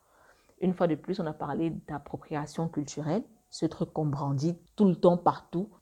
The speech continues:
dès qu'un blanc ose faire quoi que ce soit qui se rapproche d'un élément de ce que j'appellerais la culture noire.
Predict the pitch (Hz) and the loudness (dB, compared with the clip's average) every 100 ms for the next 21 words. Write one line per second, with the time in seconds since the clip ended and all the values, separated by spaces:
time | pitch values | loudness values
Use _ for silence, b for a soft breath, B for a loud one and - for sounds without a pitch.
0 | - 170 175 175 170 160 151 170 180 - | 8 10 10 8 4 4 4 4 4 4
1 | 175 170 - 160 170 - - - 156 156 | 4 2 -2 -4 -2 -4 -8 -6 -4 -4
2 | 147 139 - 160 151 143 143 160 170 165 | -4 -4 -6 -4 -2 -2 -2 -2 -2 -2
3 | 156 - 156 151 - 143 156 220 - _ | -4 -4 -4 -4 -6 -4 -2 -4 -8 _
4 | 160 165 151 135 165 147 131 123 | -4 -2 -2 0 -2 0 -4 -8